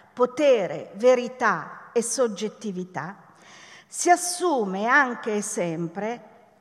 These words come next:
che verità e realtà non siano la stessa cosa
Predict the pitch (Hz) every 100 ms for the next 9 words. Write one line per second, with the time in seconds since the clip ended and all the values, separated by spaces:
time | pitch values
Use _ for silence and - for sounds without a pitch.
0 | - 330 240 - - - - 214 320 330
1 | 320 - 247 185 - - - 302 311 294
2 | 262 240 247 - 220 175 170 - - -
3 | - 254 285 302 - - 220 170 156 165
4 | 175 170 - - _ 240 254 - 226 196
5 | - 240 - 131 117 143